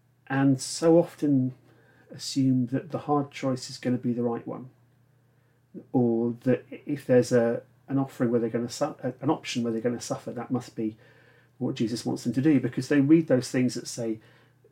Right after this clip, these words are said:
to suffer for, for doing good is, is, um, is,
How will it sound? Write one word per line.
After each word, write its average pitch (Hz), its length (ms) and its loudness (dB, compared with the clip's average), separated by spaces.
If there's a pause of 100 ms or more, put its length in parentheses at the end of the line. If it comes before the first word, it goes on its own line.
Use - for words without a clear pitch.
(100)
to 131 80 -16
suffer 123 240 -4
for, 131 280 -12 (100)
for 113 200 -6
doing 107 380 -6
good 110 220 -4
is, - 280 -12
is, - 420 -12 (120)
um, 110 320 -18 (1800)
is, - 400 -6